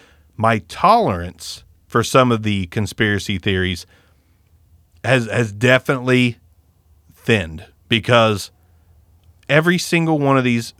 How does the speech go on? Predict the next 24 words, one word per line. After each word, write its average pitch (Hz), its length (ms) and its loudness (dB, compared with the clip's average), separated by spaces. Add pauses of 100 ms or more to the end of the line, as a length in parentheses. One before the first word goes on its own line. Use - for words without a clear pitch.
Twitter 143 420 2
is 85 200 -12
a 95 200 -8 (100)
fucking - 800 -4
crazy 127 540 -2
place, 95 420 -4 (400)
just 131 240 0
like 127 200 2
Facebook, 113 520 -2
for 107 400 2 (340)
conspiracy 113 640 0
theory 92 260 -6
stuff. - 300 -8
There 127 320 4
are 107 220 2
people 131 480 -4
on 117 240 0
there 110 340 2 (520)
spreading 123 640 2
conspiracy 113 720 -2
theory 110 320 -2
stuff 107 360 -2
nonstop. 107 1120 -2
Now, 110 360 0